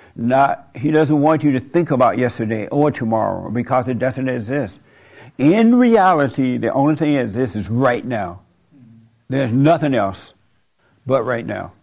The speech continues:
So you gotta learn to suffer. God called Paul, and Paul never even told anyone what his vice was. Everybody trying to figure out what it is. Oh, he was gay.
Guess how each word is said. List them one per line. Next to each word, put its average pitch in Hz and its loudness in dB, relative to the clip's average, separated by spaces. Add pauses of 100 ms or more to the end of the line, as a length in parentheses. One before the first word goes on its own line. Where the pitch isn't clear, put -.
(640)
So 143 -2
you 147 4
gotta 156 2
learn 143 0
to 127 -6
suffer. - -4 (1400)
God 202 2
called 165 2
Paul, 160 2 (440)
and 139 0
Paul 170 4
never 147 2
even 143 0
told 147 0
anyone 143 2
what 135 2
his 139 0
vice 139 2
was. 156 -2
Everybody 131 2
trying 135 0
to 117 -4
figure 139 0
out 135 2
what 110 -4
it 107 -4
is. 101 -8 (800)
Oh, 123 2
he 147 6
was 123 -4
gay. 135 2